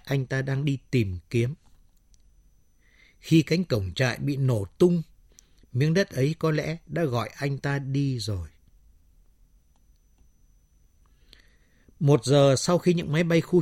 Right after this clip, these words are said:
trục bay qua trại, một chiếc máy bay nữa xuất hiện mà các tù nhân chưa bao giờ nhìn thấy. Nó bay chậm, rất thấp. Nó lượn đi lượn lại.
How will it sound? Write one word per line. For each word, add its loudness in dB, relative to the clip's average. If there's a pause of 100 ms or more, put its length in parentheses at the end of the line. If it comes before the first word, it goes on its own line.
trục 0
bay 0
qua -2
trại, -4 (480)
một 0
chiếc 2
máy 0
bay 2
nữa 0
xuất -4
hiện 0 (580)
mà 0
các -2
tù 4
nhân 2 (100)
chưa 4
bao 0
giờ 2
nhìn 2
thấy. 0 (600)
Nó -2
bay 0 (120)
chậm, -4 (380)
rất -2
thấp. 0 (720)
Nó 2
lượn 4
đi 4
lượn -2
lại. -6